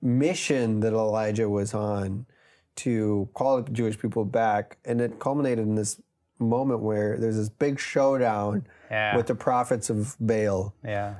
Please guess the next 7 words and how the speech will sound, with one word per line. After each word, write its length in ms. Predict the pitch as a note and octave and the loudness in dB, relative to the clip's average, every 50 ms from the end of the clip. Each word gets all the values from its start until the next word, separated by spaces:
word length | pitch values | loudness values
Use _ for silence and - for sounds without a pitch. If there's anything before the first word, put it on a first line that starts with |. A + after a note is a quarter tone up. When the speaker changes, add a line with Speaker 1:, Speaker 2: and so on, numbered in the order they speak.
| - - - | -12 -4 0
Speaker 1:
uh, 300 | A#2 A2+ G#2+ G2+ G2 - | 0 2 2 0 0 0
essentially. 680 | G#2+ G2+ - A2+ A2 G#2 G2 - A2+ G#2 G2+ G2+ G2+ - | -2 -2 0 0 -2 -2 -2 -4 -2 -2 0 0 0 -2
Um, 300 | - A2 A2+ A2 G#2+ A2+ | -2 -2 -2 0 0 0
and 300 | A2+ A#2 A#2 A#2 A2 G#2+ | 0 2 2 2 2 2
they 180 | A#2 B2+ C3+ C#3+ | 2 2 2 2
were, 340 | C#3+ C3+ C3+ B2+ A#2+ A#2+ | 2 4 4 4 4 2
they're 360 | A#2+ A3 A#3 A#2+ - A3+ A3 | 2 2 2 4 4 2 0